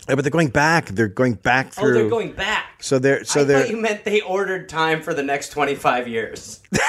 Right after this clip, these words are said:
Speaker 2: I was thinking some, like, paper kid came to the door and he was like,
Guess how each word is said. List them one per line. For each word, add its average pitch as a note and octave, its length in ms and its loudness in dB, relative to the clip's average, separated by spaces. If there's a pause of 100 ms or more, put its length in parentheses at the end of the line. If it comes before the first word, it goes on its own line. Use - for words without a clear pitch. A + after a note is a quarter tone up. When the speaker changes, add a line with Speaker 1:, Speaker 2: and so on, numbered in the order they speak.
(1700)
Speaker 2:
I A4 220 0
was G#4+ 100 -8
thinking B3 300 -2 (120)
some, G3+ 220 4
like, E3+ 260 2
paper G#3 380 0
kid F#3 320 -6
came F#3 180 -2
to D#3 60 2
the D#3 180 2
door A4+ 140 2
and A4+ 100 2
he A4+ 60 0
was - 120 -2
like, - 140 0